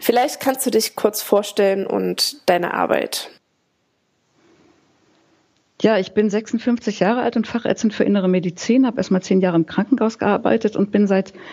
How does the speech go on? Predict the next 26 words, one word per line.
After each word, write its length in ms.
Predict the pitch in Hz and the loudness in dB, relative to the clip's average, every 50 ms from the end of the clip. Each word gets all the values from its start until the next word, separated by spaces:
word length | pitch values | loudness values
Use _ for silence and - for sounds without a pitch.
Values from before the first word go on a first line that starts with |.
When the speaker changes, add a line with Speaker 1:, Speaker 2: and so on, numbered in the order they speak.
| - - - _ - - _ _ _ _ _ | -20 -20 -20 _ -20 -20 _ _ _ _ _
Speaker 2:
zweitausend, 960 | - - 175 180 185 185 190 - 170 160 185 214 240 269 277 302 294 - - | -2 0 2 2 2 0 -2 -2 0 0 2 2 4 4 2 2 0 -2 -2
äh, 100 | 185 - - | -2 0 0
angestellt 640 | 185 214 233 240 226 - - - 226 226 233 226 | 0 0 0 0 -2 -4 -2 0 0 0 0 0
am 120 | - 196 190 | 0 0 0
Gesundheitsamt 680 | 180 175 185 208 208 - 208 - - - 185 185 - | 0 0 0 0 0 0 -2 -2 0 -2 -2 0 2
in 180 | - 175 165 - | 2 2 2 0
Köln 420 | - - 180 170 180 202 247 320 381 - - - - - - - | 0 0 2 4 4 4 4 2 2 -2 -10 -18 -20 -20 -20 -2
in 160 | - 190 190 - | 0 0 2 2
einem 300 | 190 196 202 208 202 - | 2 2 2 0 -2 -4
Team, 320 | - - 233 247 262 254 | -2 0 2 2 2 2
das, 320 | 220 214 214 - - - | 2 0 -2 -4 -10 -4
äh, 240 | - - 190 196 196 196 - - - - - - - - - - _ _ | 0 2 2 2 2 -2 -6 -14 -20 -20 -20 -20 -20 -20 -20 -20 _ _
eine 300 | - - 196 196 196 185 - - - _ _ _ | 0 0 2 2 2 0 -2 -6 -14 _ _ _
Grund- 260 | - - 220 262 - | 0 2 2 2 2
und 140 | - 202 208 | 2 2 2
Notfallversorgung, 1080 | 208 220 254 - - - 190 180 180 - 185 175 160 170 170 170 180 180 233 254 254 214 | 2 0 -2 -4 0 0 0 0 2 2 0 0 2 2 2 2 2 2 2 2 2 0
medizinische 560 | 196 180 190 - - - 208 214 - - 214 | 0 -2 -4 -4 -2 -2 0 0 -2 -4 -4
Versorgung 500 | - - 196 190 190 190 202 196 202 196 | -2 -2 0 2 2 2 2 2 0 -2
für 160 | - - - | 0 -2 -2
Obdachlose 520 | - - - 202 - - 185 190 190 185 | -2 -2 -2 -2 -2 0 0 0 0 2
und 160 | - 180 - - | 0 0 0 2
Drogenabhängige 680 | 185 202 185 - 160 - - 175 175 175 165 - - | 2 2 2 0 0 0 2 2 2 2 2 0 0
in 120 | 160 165 | 0 -2
Köln 360 | - - - 160 165 160 156 | -2 0 0 2 2 2 2
anbietet. 840 | 156 151 147 165 143 135 135 139 151 - - - - - - - - - _ _ _ - - - - | 2 2 2 2 2 2 0 0 -2 0 -2 -2 -2 -2 -8 -14 -14 -20 _ _ _ -20 -20 -10 -6
Speaker 1:
Mhm. 240 | 196 185 - - 359 | -6 -6 -2 -2 -2